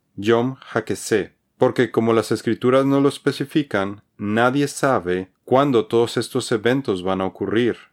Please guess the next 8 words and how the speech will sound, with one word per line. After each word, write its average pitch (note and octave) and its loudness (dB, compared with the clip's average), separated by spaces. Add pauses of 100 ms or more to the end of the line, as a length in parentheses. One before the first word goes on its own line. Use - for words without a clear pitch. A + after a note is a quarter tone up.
(100)
solamente A2 0
el G2+ -2
Padre. G2 -2 (360)
En C3 4
el B2+ 4
Apocalipsis A#2+ 2
se A2 -2
mencionan A2 0